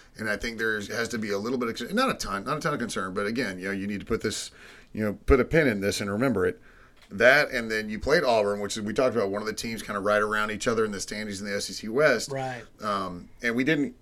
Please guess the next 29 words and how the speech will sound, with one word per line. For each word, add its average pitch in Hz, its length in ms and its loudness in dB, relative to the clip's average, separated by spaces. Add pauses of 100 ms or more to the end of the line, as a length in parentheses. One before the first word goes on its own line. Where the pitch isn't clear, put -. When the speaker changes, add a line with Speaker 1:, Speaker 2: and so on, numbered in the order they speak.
(400)
Speaker 1:
didn't 180 180 4
go 156 140 6
in 160 60 4
and 135 80 -2
get 143 80 0
our 147 100 4
doors 104 300 -4
blown 101 200 -6
off 110 180 -6
again. 127 240 -4
Just 98 140 -8
the 104 80 -6
bullpen 113 360 -4
kinda 92 220 -6
came 92 260 -10
apart. - 280 -12
Childress 120 360 -4
kept 120 200 -4
them 113 140 -4
in 98 100 -8
check. 156 340 0
They 110 80 -6
got 104 240 -2
one 143 300 -2
run 131 200 0
on 123 100 -2
the 120 80 -2
guy. 107 260 0
So 113 380 -4